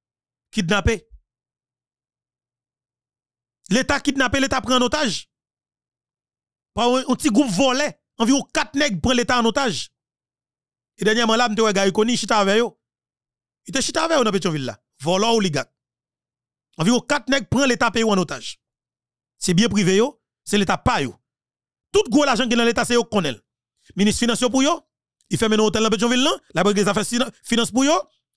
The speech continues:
Et, et comme gouvernement central yo pour yo. La brigade des affaires, des affaires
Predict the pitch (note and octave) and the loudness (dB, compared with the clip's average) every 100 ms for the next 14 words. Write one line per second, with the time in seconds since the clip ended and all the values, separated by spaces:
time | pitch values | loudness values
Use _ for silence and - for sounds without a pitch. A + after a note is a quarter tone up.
0 | _ _ - A3+ A#3 - A3+ F3 A3+ A#3 | _ _ -2 -2 0 -2 0 0 2 0
1 | G#3+ A#3+ A#3+ B3 G#3+ C4+ E4 F#4+ _ _ | 0 -2 0 0 2 2 2 -2 _ _
2 | _ _ - F3+ A3 A#3 A3+ E3+ A#3 A3+ | _ _ -4 -2 0 0 -2 0 0 -2
3 | G#3+ A3 A3 G#3 G3+ G3+ G#3+ A3 | -2 -2 0 0 0 -2 0 -2